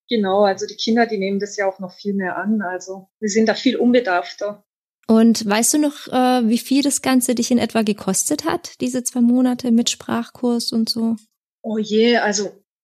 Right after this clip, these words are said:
Speaker 1: eine genaue Zahl kann ich nicht mehr sagen, aber das teuerste mit waren natürlich die Flüge, weil es war auch nicht so einfach nach, also ich war in Massayo, das ist in der Nähe von Recife, da war es auch nicht ganz einfach hinzufliegen. Das heißt, ich habe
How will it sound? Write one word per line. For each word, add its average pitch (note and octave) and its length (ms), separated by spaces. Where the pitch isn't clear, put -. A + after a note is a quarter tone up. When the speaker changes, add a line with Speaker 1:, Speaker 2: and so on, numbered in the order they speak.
Speaker 1:
eine A#3+ 140
genaue A3+ 380
Zahl A3 280
kann G#3+ 200
ich G3+ 160
nicht B3 240
mehr C4+ 160
sagen, A#3 420
aber G3 480
das - 240
teuerste A#3+ 720
mit A3 420
waren A3 200
natürlich A3 440
die G#3+ 100
Flüge, D#4 600
weil A3+ 320
es - 220
war A3+ 120
auch - 120
nicht B3 160
so B3+ 80
einfach A#3+ 360
nach, A#3 360
also A3 200
ich G#3+ 120
war G3+ 320
in A3 100
Massayo, A3+ 760
das C4 180
ist C4 120
in B3 80
der A#3+ 120
Nähe A#3 180
von A#3 160
Recife, D4+ 560
da A#3+ 80
war A#3 80
es A#3 100
auch - 180
nicht A#3+ 180
ganz A#3 220
einfach A#3+ 340
hinzufliegen. C#4+ 920
Das B3+ 180
heißt, A#3 240
ich - 120
habe A#3 120